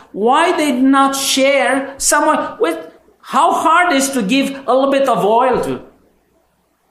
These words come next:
Why you are not doing that? Because you, you are living together. You are s-, you know, you are in the same room. You are s-, all the people are sleeping. And suddenly you are saying no to a request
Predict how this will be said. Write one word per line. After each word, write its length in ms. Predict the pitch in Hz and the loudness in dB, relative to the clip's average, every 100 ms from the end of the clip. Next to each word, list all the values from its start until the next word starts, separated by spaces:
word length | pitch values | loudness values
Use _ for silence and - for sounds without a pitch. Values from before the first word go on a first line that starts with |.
| _ _ _ _ _ _ _ - | _ _ _ _ _ _ _ -2
Why 220 | 202 294 | 0 2
you 100 | 339 | 0
are 120 | 320 | 0
not 200 | 311 269 | 0 0
doing 340 | 277 302 285 | 0 2 2
that? 220 | 180 147 - | 2 0 -2
Because 500 | 185 226 - - - _ _ | -2 -2 -2 -8 -16 _ _
you, 320 | - 247 269 180 | -2 0 0 0
you 140 | 240 | 2
are 180 | 262 269 | 2 2
living 320 | 302 311 269 | 2 2 2
together. 420 | 262 220 247 190 | 0 0 0 0
You 120 | 170 | 2
are 60 | 202 | 0
s-, 300 | 196 - - _ _ | -2 -6 -12 _ _
you 100 | 214 | -2
know, 100 | 277 | 0
you 140 | 190 | 4
are 140 | 220 226 | 4 4
in 100 | 220 | 0
the 80 | 208 | 2
same 380 | 277 254 214 | 2 2 0
room. 180 | 233 269 | 0 0
You 100 | 190 | 2
are 60 | 190 | 2
s-, 420 | 190 - - - - | 2 -2 -4 -6 0
all 300 | 269 330 330 | 2 4 0
the 80 | |
people 280 | - 311 311 | 0 -2 2
are 120 | 285 | 0
sleeping. 580 | 269 285 285 233 180 - - _ - | 0 0 -2 -2 -4 -6 -20 _ -8
And 160 | 220 226 | -4 0
suddenly 580 | 302 311 285 254 247 - - _ _ _ _ - | 0 0 0 0 -2 -6 -20 _ _ _ _ -4
you 120 | 214 | 0
are 100 | 220 | 0
saying 420 | 220 247 240 175 | 2 0 0 0
no 640 | 165 165 202 269 269 - - _ _ _ _ | 0 2 0 0 -4 -14 -20 _ _ _ _
to 120 | - 226 | -2 0
a 60 | |
request 720 | 196 190 - 202 262 269 - | 0 -2 -2 0 0 -2 -8